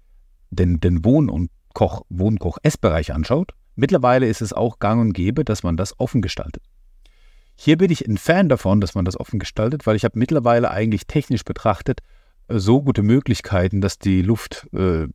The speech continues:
die, wenn, wenn gekocht wird, abgezogen wird und es einfach, ja, nicht mehr, ähm, intensive, äh, Belastungen da gibt für das Wohnzimmer. Aber dennoch, es ist und bleibt so,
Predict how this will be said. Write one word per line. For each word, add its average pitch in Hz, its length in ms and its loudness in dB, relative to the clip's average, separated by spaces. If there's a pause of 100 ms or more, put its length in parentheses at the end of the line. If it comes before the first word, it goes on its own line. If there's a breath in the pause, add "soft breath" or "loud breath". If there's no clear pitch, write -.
(160)
die, 90 440 0 (300)
wenn, 82 640 -2
wenn 87 140 0
gekocht 92 380 -4
wird, 82 200 -6
abgezogen 101 600 0
wird 113 160 2
und 95 300 -2 (280)
es 85 120 -4
einfach, 95 380 -2 (100)
ja, 90 180 4 (160)
nicht 101 320 -2
mehr, 104 300 2 (240)
ähm, 95 420 0
intensive, 98 640 0 (540)
äh, 87 480 -2
Belastungen 98 720 0
da 113 180 2
gibt 151 300 -2
für 101 160 0
das 82 200 -4
Wohnzimmer. 78 480 -6 (760)
Aber 117 240 2
dennoch, 160 420 2 (140)
es - 260 -8
ist - 400 0
und 107 220 -2
bleibt 117 380 2
so, 117 340 0